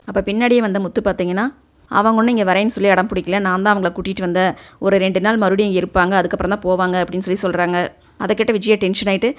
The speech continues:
"எதுக்கு? அதான் ரெண்டு நாள் ரெண்டு நாள்னு சொல்லி தங்கியாச்சுல்ல, இப்ப எதுக்கு மறுபடியும் போயிட்டு திருப்பி கூட்டிட்டு வந்திருக்க?" அப்படின்னு சொல்லி கேக்குறாங்க. அதுக்கு முத்து சொல்றாரு, "இல்ல, ரெண்டு நாள் கழிச்சு டாக்டர் வர சொல்லியிருக்காங்க. அதனால செக் பண்ணிட்டு அதுக்கப்புறம் தான் அவங்க ஊருக்கு போவாங்கன்னு" சொல்லவும், அப்ப விஜயா பாத்தீங்கன்னா பயங்கர கோவத்தோட கத்துறாங்க. "என்னடா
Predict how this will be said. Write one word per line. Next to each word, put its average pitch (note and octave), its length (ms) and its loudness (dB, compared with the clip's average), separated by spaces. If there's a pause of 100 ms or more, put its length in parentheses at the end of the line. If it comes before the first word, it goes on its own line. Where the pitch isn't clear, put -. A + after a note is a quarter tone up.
(140)
"எதுக்கு? C4+ 460 2
அதான் G#3 120 0
ரெண்டு A3 240 2
நாள் A#3 140 2
ரெண்டு G#3+ 240 2
நாள்னு G#3+ 180 2
சொல்லி A3+ 280 0
தங்கியாச்சுல்ல, G3+ 500 2
இப்ப G3+ 140 -2
எதுக்கு A3+ 160 0
மறுபடியும் G3+ 300 0
போயிட்டு G#3 220 2
திருப்பி G3 220 -2
கூட்டிட்டு G3 240 -4
வந்திருக்க?" F#3 400 0
அப்படின்னு F3+ 100 -2
சொல்லி F#3+ 300 -2
கேக்குறாங்க. F3+ 400 0 (440)
அதுக்கு G3+ 200 2
முத்து G3 240 0
சொல்றாரு, G3+ 340 4 (320)
"இல்ல, A3 340 4
ரெண்டு F#3 200 2
நாள் A3+ 140 2
கழிச்சு G3+ 320 -2
டாக்டர் G3+ 220 2
வர F#3+ 200 4
சொல்லியிருக்காங்க. F3+ 460 2 (160)
அதனால F#3+ 280 0
செக் - 240 -4
பண்ணிட்டு G#3+ 260 2
அதுக்கப்புறம் F#3 360 0
தான் G#3 80 4
அவங்க F3+ 140 2
ஊருக்கு F#3+ 220 -2
போவாங்கன்னு" F3+ 540 2
சொல்லவும், F3 360 0 (200)
அப்ப - 160 0
விஜயா G3+ 300 4
பாத்தீங்கன்னா G3+ 360 2
பயங்கர F3+ 360 2
கோவத்தோட F3 340 2
கத்துறாங்க. F3 420 2 (460)
"என்னடா B3+ 260 6